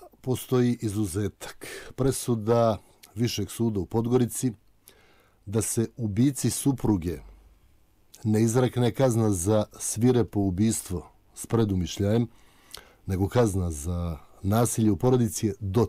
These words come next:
te mjere šokantna i po našoj procjeni opasna po pravo, po pravdu i po društvo, da smo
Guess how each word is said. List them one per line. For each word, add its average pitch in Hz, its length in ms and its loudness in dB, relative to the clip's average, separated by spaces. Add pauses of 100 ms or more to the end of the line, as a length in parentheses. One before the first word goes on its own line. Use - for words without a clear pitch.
te 139 240 4
mjere 98 460 2 (160)
šokantna 110 720 -2 (880)
i - 60 -10
po 110 100 0
našoj 107 380 0 (120)
procjeni 113 680 2 (1400)
opasna 101 640 0 (260)
po 90 120 -8
pravo, 104 580 0 (380)
po 92 120 -4
pravdu 95 560 -2 (560)
i 113 120 -4
po 95 280 -4
društvo, 110 640 2 (1300)
da 131 300 4
smo 143 600 4